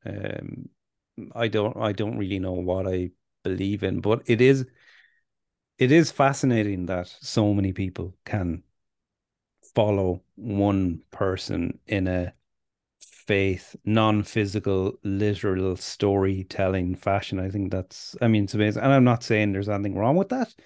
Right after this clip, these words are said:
There, there have been so many good things and so many bad things. And I suppose in a way, if you look at the good things, it's good that people are nice and believe in good things, no matter what the religion, if, if it brings good tidings and blessings and all that on people. But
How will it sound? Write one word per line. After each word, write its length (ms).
There, 280
there 320
have 80
been 180
so 140
many 180
good 260
things 280
and 120
so 100
many 140
bad 220
things. 280
And 140
I 40
suppose 360
in 180
a 60
way, 200
if 80
you 60
look 140
at 80
the 40
good 160
things, 240
it's 160
good 260
that 140
people 280
are 60
nice 320
and 100
believe 340
in 260
good 240
things, 480
no 80
matter 280
what 260
the 100
religion, 400
if, 280
if 180
it 100
brings 320
good 380
tidings 640
and 200
blessings 540
and 120
all 160
that 180
on 160
people. 380
But 220